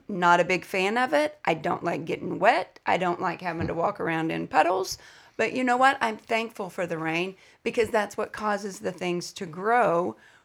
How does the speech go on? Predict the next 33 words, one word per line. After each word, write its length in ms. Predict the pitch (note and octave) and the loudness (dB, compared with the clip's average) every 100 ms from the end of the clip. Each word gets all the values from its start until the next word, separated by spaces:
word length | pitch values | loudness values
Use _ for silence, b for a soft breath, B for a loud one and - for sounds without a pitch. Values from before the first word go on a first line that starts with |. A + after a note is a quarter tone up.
| _ | _
which 200 | G3+ G#3+ | -2 0
is 140 | A3 G3 | 0 -2
a 80 | |
whole 300 | F#3 G#3 G3+ | 0 2 2
analogy 800 | F#3+ F3+ E3+ F3 F3+ E3 E3+ F3 - | 2 2 2 2 0 -2 0 0 4
of 580 | F3 E3 D#3+ F#3+ - - b b b b _ _ _ | 4 4 2 -2 -8 -20 b b b b _ _ _
we 180 | G3 A3+ | -4 0
go 240 | A3+ A#3 | 4 4
through 260 | A#3 A3 G#3+ | 4 -2 -4
storms 720 | - - A#3 A3 F3+ F3+ - | -4 -2 0 2 2 0 -4
and 180 | - F#3+ | -6 -4
we 100 | F3 | -4
go 260 | F3 F#3 F#3+ | 0 0 -2
through 320 | F#3 F#3+ F#3+ | -6 -6 -4
rain 520 | F#3 F3+ F3 E3+ E3+ | 0 2 2 2 0
and 180 | - E3+ | -2 -2
we 100 | E3 | -4
go 240 | D#3+ E3+ E3+ | -2 -4 -4
through 280 | - F3+ | -8 -8
darkness, 960 | D#3 F#3+ F3+ F#3+ - E3 E3 E3 - - b b b b b _ | -6 0 2 0 -2 -2 -2 -4 -8 -16 b b b b b _
but 200 | F#3 G3 G3 | 2 4 4
it 240 | F#3 - | 0 -2
brings 460 | E3+ G3 G3+ G#3 G3+ | -6 -2 0 -2 -4
us 200 | G3 - | -6 -8
to 160 | - F#3 | -10 -8
the 160 | - | -4
other 280 | F3+ F3 F3 | -2 -2 -4
side 520 | - G3+ F3 E3 D#3+ | -6 -2 0 0 -2
of 280 | - D#3+ - | -4 -6 -6
growth 600 | F#3+ F3 F3+ E3 - - _ - | -2 2 4 4 0 -6 _ -8
and, 260 | E3 E3+ b b b b | -6 -6 b b b b
and 500 | F#3 F3+ E3+ D3 D#3+ | -8 -4 -4 -6 -8
blooming 800 | D#3+ F#3 G3 G#3 F#3+ E3 C#3+ C#3+ | -8 -4 -2 0 0 0 0 -2